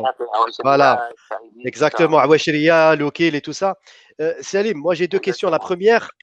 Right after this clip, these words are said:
Speaker 2: par rapport aux ailes, je l'ai dit à Fatah déjà, euh, la dernière fois, j'ai dit, Fatah, on joue très peu sur les ailes et on ne marque plus beaucoup de buts par les ailes. Donc, comment tu expliques ça ? Est-ce que c'est le jeu de, de, de l'Algérie qui a changé ou qui,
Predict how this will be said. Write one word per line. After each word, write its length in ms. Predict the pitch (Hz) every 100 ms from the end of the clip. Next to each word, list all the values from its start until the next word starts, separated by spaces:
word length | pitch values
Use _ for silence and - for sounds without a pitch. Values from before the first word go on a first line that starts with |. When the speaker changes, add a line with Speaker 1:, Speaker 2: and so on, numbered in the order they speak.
| _ _ _ _ _
Speaker 2:
par 80 | 170
rapport 300 | 180 220 180
aux 240 | 170 147
ailes, 220 | 180 147 101 _
je 100 | 110
l'ai 120 | 143 151
dit 140 | 214
à 80 | 165
Fatah 320 | 170 165 -
déjà, 440 | 156 135 156 139
euh, 60 | 123
la 100 | 127
dernière 280 | 123 123 131
fois, 220 | 214 196
j'ai 120 | 151
dit, 100 | 156
Fatah, 340 | - 175 240 - -
on 140 | 170 165
joue 160 | 214
très 220 | - 220
peu 160 | - 233
sur 180 | - 170
les 240 | 170 147
ailes 220 | 233 233 - 165
et 60 |
on 100 | 165
ne 100 | 175
marque 280 | 170 - -
plus 140 | 247
beaucoup 260 | 190 208 202
de 120 | 170
buts 160 | 156 226 -
par 140 | 170
les 220 | 175 147
ailes. 180 | 127 95 _ _ _ _ _
Donc, 220 | - -
comment 240 | - 220 233
tu 140 | 214
expliques 340 | 196 - 175 -
ça ? 300 | 175 220 - _ _ 185
Est-ce 180 | 208
que 60 | -
c'est 180 | - 185
le 100 | 175
jeu 220 | 143 214
de, 180 | 165 156
de, 200 | 143 151
de 140 | 147
l'Algérie 440 | 151 175 156 180 -
qui 100 | 160
a 60 |
changé 480 | 131 175 151 175 185
ou 100 | 160
qui, 260 | - 151